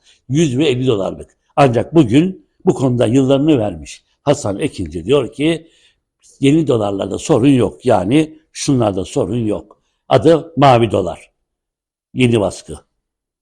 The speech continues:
Bunu alımı, satımını her banka yapar. Ancak elimde gördüğünüz eski baskı, yani beyaz dolar diye geçiyor. İşte bunlarda problem var.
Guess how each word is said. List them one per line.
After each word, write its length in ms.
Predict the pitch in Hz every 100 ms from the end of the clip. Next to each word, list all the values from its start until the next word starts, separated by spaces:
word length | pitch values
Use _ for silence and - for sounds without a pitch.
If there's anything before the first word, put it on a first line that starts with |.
| -
Bunu 520 | 143 117 156 185 - -
alımı, 440 | 180 135 113 92
satımını 580 | 82 - 170 131 107 98
her 280 | 120 196 143
banka 320 | 120 92 78
yapar. 460 | 87 139 185 190 151 - _ _ -
Ancak 520 | 135 104 90 - _ _ _ _ _ _ _ _ _ _ _ _
elimde 300 | 143 143 160
gördüğünüz 500 | 165 143 110 117 95 -
eski 320 | 135 - 170
baskı, 380 | 107 - - 78 - -
yani 460 | 120 135 98 82 - _ _ _ _ _ _ _ _ _ -
beyaz 360 | 143 156 175
dolar 300 | 117 101 90
diye 160 | 87 82
geçiyor. 500 | 98 - 180 185 185 - _ _
İşte 300 | - - 110
bunlarda 460 | 123 147 113 98 123
problem 540 | 120 107 98 95 95
var. 260 | 95 90 -